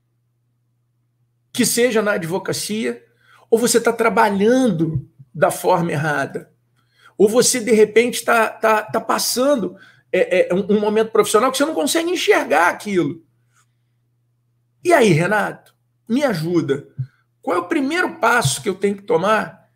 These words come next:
pra conseguir melhorar a minha história lá na frente? Bom, com essa pergunta que eu tenho aqui pra fazer pra vocês. Você já parou pra pensar como vai ser a sua vida daqui a cinco anos?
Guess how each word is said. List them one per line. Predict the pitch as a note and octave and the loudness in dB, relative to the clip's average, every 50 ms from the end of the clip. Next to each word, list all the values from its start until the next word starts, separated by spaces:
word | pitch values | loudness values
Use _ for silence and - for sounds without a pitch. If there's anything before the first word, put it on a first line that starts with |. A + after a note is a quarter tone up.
| _ _ _ _ _ _ _ _ _ _ | _ _ _ _ _ _ _ _ _ _
pra | - - A3+ | 0 0 0
conseguir | - A3 G#3+ - G#3 F#3 G#3 | 0 -2 -2 -2 -4 -4 -4
melhorar | G3 G#3 G3 G3+ F#3+ F#3 F#3+ F#3+ | -2 -2 2 2 2 2 2 2
a | |
minha | G3 G3+ F#3+ | 0 0 -2
história | - - - - F#3 F3+ F3+ F3+ | -2 -4 -2 -2 0 2 2 2
lá | F3+ F3+ | 0 0
na | F3 F3 - | -2 -4 -4
frente? | - - D#3 C#3+ C3+ C#3+ C#3+ - - - - _ _ _ _ _ _ _ _ _ _ _ | -2 0 0 0 0 -4 -6 -10 -14 -16 -18 _ _ _ _ _ _ _ _ _ _ _
Bom, | F#3 G#3+ F3+ E3+ D3 - _ _ _ _ _ _ _ _ _ _ _ _ _ _ _ | -8 -6 -6 -6 -8 -12 _ _ _ _ _ _ _ _ _ _ _ _ _ _ _
com | A#3+ C4+ C#4+ D#4+ E4 E4+ - _ _ _ _ _ _ _ _ _ | -8 -8 -8 -8 -10 -14 -18 _ _ _ _ _ _ _ _ _
essa | A3 A3+ - A#3+ | -2 -2 -2 -2
pergunta | - - B3 G#3+ G3 F3+ F#3+ F#3+ F#3+ F3+ | -2 -2 -2 -2 -2 -4 -6 -8 -8 -8
que | - F3+ | -8 -8
eu | F3 | -8
tenho | F3 F3+ F#3+ F#3+ | -6 -4 -4 -4
aqui | F#3 F#3+ - F3 E3+ - - - _ _ _ _ _ | -6 -6 -8 -10 -10 -10 -14 -20 _ _ _ _ _
pra | _ D#3 E3 | _ -6 -4
fazer | - G#3+ F3+ D3+ D#3 D#3+ | -4 -4 -6 -6 -6 -6
pra | - - D#3 | -6 -6 -6
vocês. | E3 G3 F#3 - - - E3+ - - - _ _ _ _ _ _ _ _ _ - - - - - - - | -6 -6 -8 -10 -10 -12 -12 -14 -18 -20 _ _ _ _ _ _ _ _ _ -20 -20 -20 -20 -20 -20 -10
Você | - - A#3 | -2 0 2
já | G#3+ B3+ - | 2 2 2
parou | - F3+ E3+ G3 A3+ | 2 4 4 4 4
pra | A3 G3+ | 2 2
pensar | F#3+ E3+ D3+ C#3 - - E3 D#3+ D#3+ C3+ C#3+ - _ _ _ _ _ | 0 0 -2 -2 -2 -2 -2 -2 -2 -4 -8 -14 _ _ _ _ _
como | - E3+ E3+ E3+ | -6 -4 -2 0
vai | D#3+ D#3 D3 | 0 -2 -2
ser | - - - | 0 -2 -2
a | C#3+ | -2
sua | - - D3+ C#3 | 0 -2 -2 -2
vida | D3 D#3 D3 D3 C#3+ | -2 -2 0 0 0
daqui | D3 - D#3+ - E3+ E3+ E3+ - - | 0 -2 -6 -8 -10 -12 -12 -10 -10
a | F3+ F#3 | -10 -8
cinco | F#3 - - - - - G3+ A#3 A#3 - - - - C3 | -8 -8 -8 -8 -8 -8 -8 -8 -8 -10 -6 -6 -4 -4
anos? | C3+ C#3+ C#3+ - - - - - - | -4 -4 -6 -8 -12 -18 -20 -20 -20